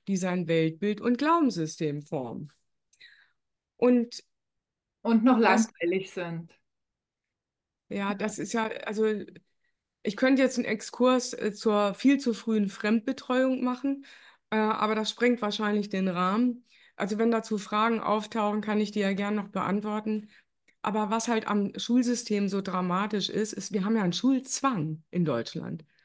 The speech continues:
Speaker 1: So, und den hinterfragen wir gar nicht. Es ist so normal, es ist ja, es muss man ja so machen, das machen ja alle so. Und wenn man das nicht macht, läuft man Gefahr, ausgegrenzt und kritisiert zu werden.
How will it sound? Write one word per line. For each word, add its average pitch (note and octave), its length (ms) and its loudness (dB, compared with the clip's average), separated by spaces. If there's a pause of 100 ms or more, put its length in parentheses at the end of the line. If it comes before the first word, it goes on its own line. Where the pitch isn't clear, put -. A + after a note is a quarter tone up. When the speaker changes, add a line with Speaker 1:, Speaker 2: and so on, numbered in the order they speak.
(360)
Speaker 1:
So, D#3+ 360 0 (460)
und G#3+ 520 2 (1000)
den G#3+ 140 6
hinterfragen G#3 600 0
wir D#3+ 120 2
gar D3 240 -2
nicht. D3+ 360 -8 (1500)
Es G3+ 160 -4
ist - 140 -4
so A3+ 120 2
normal, G#3 520 0
es G3 200 -6
ist - 40 -10
ja, G3+ 180 0
es F#3+ 160 -2
muss C4+ 200 2
man F3+ 160 4
ja E3 120 4
so F3 140 2
machen, G3+ 380 0
das E3+ 100 -6
machen G#3 200 -2
ja F#3+ 100 -2
alle C4+ 220 2
so. F3+ 140 -2
Und G#3 140 0
wenn A3+ 140 2
man A#3+ 120 2
das A3 160 -2
nicht D4+ 320 2
macht, G#3 300 -2 (240)
läuft C4+ 340 2
man D4 160 4
Gefahr, A3+ 460 -2
ausgegrenzt A#3+ 760 0
und A#3 140 0
kritisiert B3 640 0 (300)
zu G3 200 0
werden. D#3 520 0